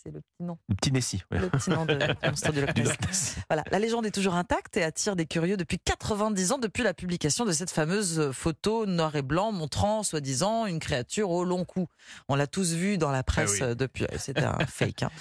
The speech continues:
Speaker 1: Lors de cette, euh, expédition, le reporter de Society croise une Britannique venue alimenter sa chaîne YouTube sur laquelle elle poste, par exemple,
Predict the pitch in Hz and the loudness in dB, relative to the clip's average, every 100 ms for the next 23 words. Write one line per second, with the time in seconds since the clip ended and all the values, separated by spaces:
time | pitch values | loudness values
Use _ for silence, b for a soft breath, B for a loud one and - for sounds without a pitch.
0 | B 285 - 214 262 269 - 220 196 110 | B -2 0 2 2 0 0 0 2 0
1 | 190 - 220 175 - - 262 214 175 185 | -2 0 0 0 0 0 2 2 0 -2
2 | - - 190 160 - 160 143 - 208 - | -2 0 0 0 0 0 0 0 -2 0
3 | 185 185 165 147 135 151 180 294 156 156 | 2 2 0 0 0 0 0 -2 -2 0
4 | 156 143 139 135 131 143 139 127 143 139 | 2 2 2 0 2 0 2 0 0 2
5 | 160 - 302 - 143 127 143 127 - 143 | 0 0 -2 0 0 2 0 0 0 -2
6 | - 123 139 147 175 - | 0 0 2 2 -2 -4